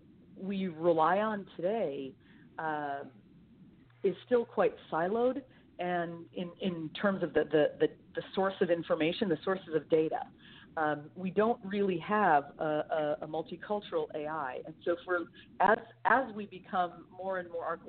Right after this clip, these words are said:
our organizations become more global, uh, as that becomes a greater risk. We make assumptions of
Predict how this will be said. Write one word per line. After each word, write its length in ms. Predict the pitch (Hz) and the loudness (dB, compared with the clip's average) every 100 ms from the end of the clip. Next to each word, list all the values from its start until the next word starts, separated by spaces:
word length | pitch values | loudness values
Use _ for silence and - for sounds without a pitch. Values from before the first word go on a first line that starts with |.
| 160 | -6
our 160 | 175 170 | -2 -2
organizations 640 | 180 175 160 175 - 170 | -2 -4 -4 -4 -6 -10
become 440 | 165 156 165 147 - - - 165 | -10 -2 0 -2 -8 -18 -6 2
more 140 | 170 | 2
global, 540 | 160 151 151 180 196 - | 4 4 4 2 2 -2
uh, 360 | - 143 139 - - - - - | -4 0 -2 -2 -10 -20 -6 -2
as 100 | 156 147 - - _ - - 175 - _ _ - | -2 -2 -16 -20 _ -20 -16 -16 -16 _ _ 0
that 260 | 196 233 202 | 4 4 2
becomes 300 | 208 202 170 | -2 -2 -2
a 60 | |
greater 320 | 175 175 160 | 0 0 2
risk. 320 | 143 170 - - - - - | 2 2 0 -2 -18 -20 -20
We 360 | - 196 185 175 180 | -10 -8 -8 -12 -4
make 180 | 202 220 | -2 0
assumptions 800 | - - 233 - 147 143 139 - - - - | -2 0 0 -2 -6 -6 -12 -14 -16 -20 -10
of 80 | - | -8